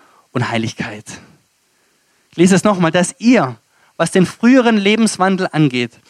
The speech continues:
ihr den alten Menschen abgelegt habt, der sich durch die betrügerischen Begierden zugrunde richtet, dagegen ihr erneuert werdet in dem Geist eurer Gesinnung und den neuen Menschen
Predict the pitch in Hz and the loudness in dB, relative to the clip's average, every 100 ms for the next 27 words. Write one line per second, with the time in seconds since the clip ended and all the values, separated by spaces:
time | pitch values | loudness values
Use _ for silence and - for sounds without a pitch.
0 | _ _ _ 180 175 180 - 190 247 262 | _ _ _ -2 2 2 2 0 0 2
1 | 220 196 208 202 202 - - 233 - 156 | 2 4 4 0 -4 -10 -6 -6 -4 -2
2 | 165 - 190 185 _ _ _ _ 165 160 | -2 -2 -4 -4 _ _ _ _ -2 0
3 | 175 190 - 165 170 - 196 170 180 - | 0 0 0 0 0 2 2 2 2 0
4 | 165 170 175 170 165 156 - 214 208 170 | 0 0 2 2 0 -2 0 2 2 2
5 | 185 - 175 - - - - 175 208 233 | -2 0 -4 -4 -20 -12 -4 -2 0 0
6 | 233 175 196 - 170 175 202 220 196 160 | 0 0 0 0 0 2 4 2 2 2
7 | 151 143 143 143 139 143 151 151 - 147 | 2 0 0 2 2 2 0 0 0 0
8 | 143 139 - 175 147 120 - _ - - | 2 0 0 2 2 0 -4 _ -20 -8
9 | - 139 147 160 185 185 175 165 175 | -2 2 2 4 2 2 0 0 -4